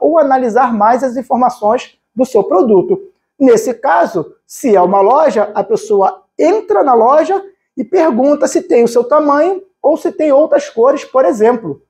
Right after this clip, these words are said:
Porque no momento que ela viu o modelo na, na vitrine, que provavelmente já tem um preço, ela já sabe o preço e o modelo. Ela quer saber se aquela roupa vai cair bem nela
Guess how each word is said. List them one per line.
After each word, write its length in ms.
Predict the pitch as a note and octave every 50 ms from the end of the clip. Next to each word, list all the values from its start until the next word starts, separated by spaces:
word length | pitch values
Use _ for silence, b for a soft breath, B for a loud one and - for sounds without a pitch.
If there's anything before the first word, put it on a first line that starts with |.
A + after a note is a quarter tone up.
| _ _ _ _ _ _ _
Porque 300 | - A#3+ - - - A3+
no 100 | G#3+ A3
momento 420 | A3+ A#3 A3+ A3+ C#4 E4+ F4+ - F#4+
que 80 | -
ela 200 | D#4 - D#4 C4+
viu 360 | G#3 A3 A3 F#3+ D3+ - - - -
o 80 | G#3
modelo 500 | A3+ B3 A#3+ A3+ F3+ A3+ C#4 E4 F#4 F#4+
na, 560 | E4+ C#4+ B3+ B3 A3+ G#3+ G3+ F#3+ F3 D3+ - - -
na 140 | F3+ F3
vitrine, 640 | E3+ F3 G3 G3 - G3+ F#3+ E3+ D#3+ D3+ C#3 D3+ - _ _ _ _ _ _ _ _ _ _ _
que 80 | - C4
provavelmente 680 | - - A#3 A3+ A3 A3+ A3+ A3 G3+ F#3 F3+ - G#3+
já 180 | F#3 F#3 A#3+ C4
tem 160 | - - G3+
um 140 | F#3 G3+ -
preço, 480 | - A#3 D4 D4+ C4 - - - G3 -
ela 200 | - G3+ A#3 A#3+
já 120 | A#3 D4
sabe 380 | D#4 D4+ - A3 E3+ D#3 D3+ E3 -
o 60 | - F#3
preço 580 | - _ - G#3+ A3+ C#4 D4 - - - - - -
e 60 | D4
o 60 | C#4+
modelo. 540 | D4 F#4+ G#4+ F4+ D4 A#3+ G3+ F3 E3 E3+ D3+ b b b b b b
Ela 200 | - A3+ A3+ A#3
quer 160 | A#3 A#3 A#3 A3
saber 520 | - C#4+ D4 C#4+ B3+ A#3 B3 C#4 C5+ B4+
se 140 | - - -
aquela 280 | - - D4+ D4+ D#4
roupa 360 | C#4 G3 G3 G#3 G#3+ - C4+ C4
vai 160 | G#3 B3+ -
cair 240 | - F3 G#3 - D4+
bem 160 | D#4 A3+ B3+
nela 420 | D#4+ D#4+ A#3+ F#3 E3 D#3 D3 -